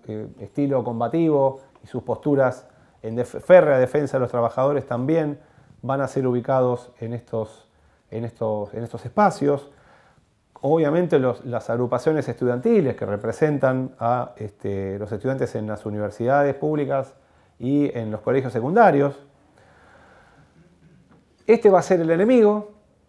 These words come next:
definido como tal, respecto del cual se va a implementar un proceso de solución final. El exterminio de todos ellos. A través de la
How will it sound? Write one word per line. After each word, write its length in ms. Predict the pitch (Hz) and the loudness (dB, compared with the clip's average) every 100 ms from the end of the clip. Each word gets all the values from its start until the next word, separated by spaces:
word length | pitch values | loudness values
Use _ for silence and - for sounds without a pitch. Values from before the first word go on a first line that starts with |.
| _ | _
definido 500 | - 131 120 151 165 | -10 -8 -4 0 2
como 200 | 165 208 | 2 0
tal, 320 | 240 277 285 285 - _ _ _ _ _ _ _ _ _ _ _ | 6 6 4 -4 -18 _ _ _ _ _ _ _ _ _ _ _
respecto 460 | 160 165 190 190 180 | -6 -2 -2 2 2
del 120 | 165 | 4
cual 160 | 175 196 | 0 -2
se 140 | - | 0
va 80 | 160 | 0
a 20 | |
implementar 540 | 185 151 143 143 180 175 | 0 0 -2 0 0 0
un 80 | |
proceso 340 | 143 135 170 - | -4 -8 -6 -6
de 60 | |
solución 440 | 123 120 117 - 127 | -6 -6 -6 -8 -10
final. 280 | 101 87 - _ _ _ _ _ _ _ _ _ _ _ _ _ _ _ _ _ _ _ | -12 -14 -18 _ _ _ _ _ _ _ _ _ _ _ _ _ _ _ _ _ _ _
El 160 | 131 | -6
exterminio 560 | 139 - 156 185 196 185 | -6 -4 -2 -2 0 0
de 100 | 151 | 0
todos 300 | 170 180 - | 0 -2 -4
ellos. 400 | - - - _ _ _ _ _ _ _ _ _ _ _ _ _ _ _ _ _ _ _ | -10 -16 -20 _ _ _ _ _ _ _ _ _ _ _ _ _ _ _ _ _ _ _
A 100 | 131 | -6
través 300 | 127 156 214 | 0 2 2
de 240 | 175 190 214 | 4 4 4
la 420 | 156 185 233 - | 4 2 -2 -12